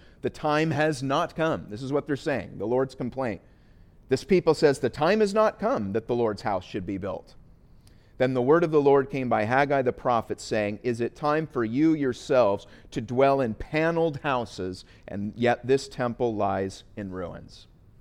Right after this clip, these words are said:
The chief complaint of God to Israel through Haggai, I believe, is the same complaint God would have with the American church today.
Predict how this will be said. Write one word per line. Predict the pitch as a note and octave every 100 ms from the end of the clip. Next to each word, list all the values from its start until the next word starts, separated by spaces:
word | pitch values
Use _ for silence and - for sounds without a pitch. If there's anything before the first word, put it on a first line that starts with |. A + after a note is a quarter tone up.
| - - _ - - - - - - - - - - - - _ - - - - - - - - - - - - _ - -
The | F2
chief | - - C#3 C#3 -
complaint | - D#3+ D#3 - F#2+ E2+ - - - - - _ - - - - - - - _ - - _ -
of | G#2+ G#2
God | A2 G#2+ B2+
to | - -
Israel | G#2+ G2 G#2+ G#2+
through | A2 A#2 B2+
Haggai, | G#2+ F#2 C#2 C2 F#2+ C#3+ - _ - - -
I | F#2
believe, | C#3+ E3 G#2 A2+ - - - - - - - - - - -
is | G#2+
the | F#2
same | - B2 B2
complaint | B2 A#2+ G#2 G2+ G#2 -
God | G#2 G2+ A2+
would | A2
have | G#2 F#2 G2
with | A2
the | G#2+
American | F2+ F#2 F#2+ - G#2+
church | - - - -
today. | - -